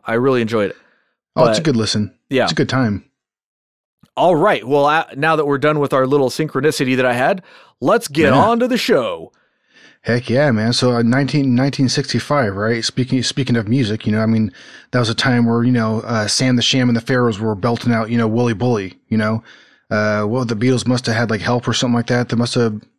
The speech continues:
Speaker 2: came out around, I think it came out around that, that year.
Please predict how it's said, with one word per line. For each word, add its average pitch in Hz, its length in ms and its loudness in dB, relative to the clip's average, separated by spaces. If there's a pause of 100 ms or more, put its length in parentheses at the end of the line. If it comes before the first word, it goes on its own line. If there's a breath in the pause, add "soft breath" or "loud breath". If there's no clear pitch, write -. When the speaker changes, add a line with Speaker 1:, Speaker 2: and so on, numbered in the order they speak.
(140)
Speaker 2:
came - 180 0
out 240 80 2
around, 240 240 2
I 113 100 -2
think 143 180 -4
it 131 160 -2
came 110 160 -4
out 101 240 -4
around 107 220 -2
that, 101 240 -6
that 101 160 -4
year. 110 320 -2